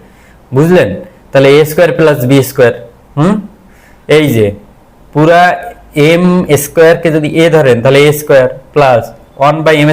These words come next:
স্কয়ার কে যদি বি ধরেন, তাহলে বি স্কয়ার, তাহলে এ স্কয়ার বি স্কয়ার এর সূত্র a plus b whole square minus two, এখানে কিন্তু এ মানে এম স্কয়ারটাই এ, a one by এম স্কয়ারটা বি, তাহলে টু এ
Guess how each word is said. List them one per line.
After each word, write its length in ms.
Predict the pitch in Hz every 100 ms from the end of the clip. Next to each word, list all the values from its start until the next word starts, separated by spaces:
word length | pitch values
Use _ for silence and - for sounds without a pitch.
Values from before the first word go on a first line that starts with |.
| 151
স্কয়ার 200 | 165 160
কে 60 | 151 147
যদি 140 | 147 127
বি 80 | 165 156
ধরেন, 240 | 151 110 98 - _ _ -
তাহলে 200 | 135 131 123 110
বি 100 | 151 147
স্কয়ার, 240 | - 117 110
তাহলে 140 | 127 127
এ 20 | 151
স্কয়ার 200 | 151 262 151
বি 60 | 156 151
স্কয়ার 160 | 156 143
এর 60 | -
সূত্র 180 | 120 117 - - _ -
a 20 | 143 143
plus 200 | 127 120
b 20 | 113 120
whole 160 | 120 123
square 260 | - 160 180 117
minus 420 | 120 127 143 180 - - -
two, 200 | 160 190 233 - _ -
এখানে 200 | 139 185 190
কিন্তু 180 | 190 220 - 151 175
এ 20 | 180 - - - _ _ 120
মানে 140 | 120 117 123
এম 100 | 147 151
স্কয়ারটাই 460 | 180 175 175 185 143 120
এ, 20 | 101 - - 131
a 20 | 143 190 214 - -
one 100 | 131 131
by 80 | 131
এম 80 | 123 123
স্কয়ারটা 300 | - 135 131 110
বি, 100 | 101 95 _
তাহলে 200 | - 120 131 127
টু 100 | 139 139
এ 0 | 120